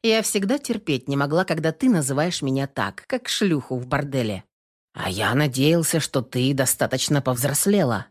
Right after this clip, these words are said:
чтобы перестать выдумывать себе обиды на пустом месте и искать во всем оскорбительный смысл». «Рада не оправдать твоих надежд на мой счет»,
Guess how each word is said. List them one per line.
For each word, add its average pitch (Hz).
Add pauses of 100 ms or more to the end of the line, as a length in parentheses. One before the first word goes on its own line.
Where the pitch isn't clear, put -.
(160)
чтобы 214
перестать 139
выдумывать 139
себе 135
обиды 143
на 127
пустом 180
месте 127 (200)
и 135
искать 262
во 170
всем 196
оскорбительный 156
смысл». - (640)
«Рада 294
не 214
оправдать 175
твоих 165
надежд 160
на 170
мой 156
счет», -